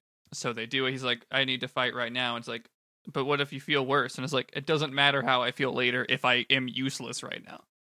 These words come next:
It's like, "I know Sanji is not strong enough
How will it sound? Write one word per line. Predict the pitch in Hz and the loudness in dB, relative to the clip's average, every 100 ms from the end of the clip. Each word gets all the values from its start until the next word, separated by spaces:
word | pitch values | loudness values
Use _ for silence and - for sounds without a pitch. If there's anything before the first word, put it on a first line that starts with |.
| _ | _
It's | 147 151 | -4 2
like, | 139 | 6
"I | 156 | 8
know | 160 160 | 8 4
Sanji | - 156 147 143 143 _ - | 6 4 4 0 -2 _ -2
is | 147 131 | 0 2
not | 143 143 | 4 4
strong | - 147 127 | 4 4 4
enough | 123 123 127 | 4 0 -4